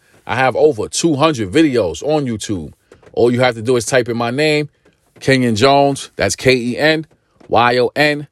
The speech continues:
Jones, and all those videos will pop up. My mission is to empower, encourage, inspire, and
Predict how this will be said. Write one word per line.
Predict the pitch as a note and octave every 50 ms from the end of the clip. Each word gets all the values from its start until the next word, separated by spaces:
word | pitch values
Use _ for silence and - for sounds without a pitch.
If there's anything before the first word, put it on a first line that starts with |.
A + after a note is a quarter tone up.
| _ _ -
Jones, | - D#2 G#2+ C3 C3+ C#3 C3+ C3+ C3+ B2+ - _
and | - F#2 F#2 _
all | A2+ C3 C3 B2
those | C3 B2+ A#2+ G#2
videos | G2+ B2+ B2 A#2+ A#2+ A#2+ A#2 A2+ A2+ A2 - -
will | - G#2+ A#2 A#2
pop | G#2 - A#2+ G#2+ G2 -
up. | A2 F#2+ - - _ _ _ _ _ _
My | - F2 F#2 F#2
mission | G2 B2 D3 C3+ - - E2 D2 C#2+ - _ _ _ _
is | - E2+ -
to | - G2 F2
empower, | E2 D2 - B2+ B2+ C3 C3 B2 A#2 G2+
encourage, | F#2 - - C3 B2+ A2+ G2+ F2+
inspire, | F2+ E2 - - C3+ C3 C3 B2+ A2+ F#2+ D2+ C2 - _ _ _ _ _ _
and | D2+